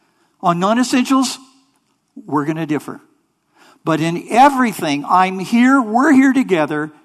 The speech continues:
for Christ. In all things, it's about him, not us. Secondly,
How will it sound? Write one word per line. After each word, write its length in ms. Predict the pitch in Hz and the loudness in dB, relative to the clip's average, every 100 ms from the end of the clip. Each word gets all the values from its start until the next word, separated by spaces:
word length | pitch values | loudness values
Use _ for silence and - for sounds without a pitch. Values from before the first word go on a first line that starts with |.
| _ _ _ _ _ _ _ _ _ _ _ - _ _ _ _ _ _ _ _ _ _ _ _ _ _ _ _ _ _ _ _ _ _ | _ _ _ _ _ _ _ _ _ _ _ -20 _ _ _ _ _ _ _ _ _ _ _ _ _ _ _ _ _ _ _ _ _ _
for 120 | - 156 | -16 -14
Christ. 400 | - 135 - - _ _ _ _ _ _ _ _ | -14 -18 -20 -20 _ _ _ _ _ _ _ _
In 180 | 180 180 | -10 -8
all 300 | - 214 220 | -4 -2 -2
things, 320 | - 208 143 | -4 -6 -6
it's 160 | 147 143 | -8 -8
about 300 | 143 151 139 | -8 -8 -8
him, 280 | 156 117 95 | -10 -12 -14
not 240 | - 135 139 | -10 -8 -8
us. 300 | 123 - - _ _ _ _ _ _ _ _ _ _ _ _ _ _ _ _ _ _ _ _ _ | -12 -18 -20 _ _ _ _ _ _ _ _ _ _ _ _ _ _ _ _ _ _ _ _ _
Secondly, 760 | - 247 202 240 226 220 226 | -6 -4 -2 -2 -2 0 -2